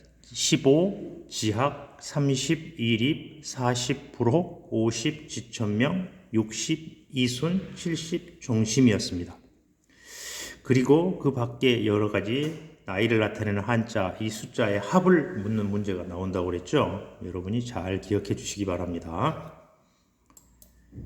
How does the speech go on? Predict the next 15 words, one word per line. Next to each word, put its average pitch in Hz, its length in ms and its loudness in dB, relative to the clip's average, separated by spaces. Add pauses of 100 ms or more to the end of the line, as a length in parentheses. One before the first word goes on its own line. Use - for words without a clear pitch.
(720)
십사 - 540 -2
번, 120 420 0
사군자에 143 960 2
들지 110 360 4
않는 95 300 2
것. 90 220 -6
사군자는 110 680 -2
군자의 113 420 2
덕을 139 300 4
닮은 117 500 0
네 117 200 4
가지 98 540 2
식물을 117 580 0
얘기한다고 90 520 -2
그랬죠. 87 380 -2